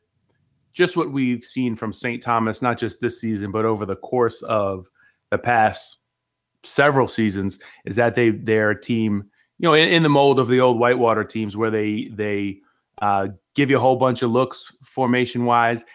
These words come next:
They sort of beat your team down over the course of a game, and then it starts out maybe it's a close game, and then suddenly Saint Thomas is up by several touchdowns. Well, this one wasn't like that at all, and, and I thought that was probably the big surprise. Even though you add the little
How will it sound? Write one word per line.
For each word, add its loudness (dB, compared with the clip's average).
They -4
sort -2
of -4
beat 0
your -2
team -2
down 0
over -2
the -4
course -2
of -6
a -6
game, -4
and -4
then -4
it -12
starts 0
out 2
maybe 0
it's -6
a -10
close -2
game, -2
and -2
then -4
suddenly -2
Saint -4
Thomas 0
is -10
up 0
by 0
several -4
touchdowns. -4
Well, 2
this 0
one 4
wasn't 2
like 0
that -2
at 0
all, 4
and, -4
and -4
I 0
thought -4
that 2
was -6
probably 0
the -10
big -6
surprise. -2
Even -2
though 0
you -4
add 0
the -4
little -4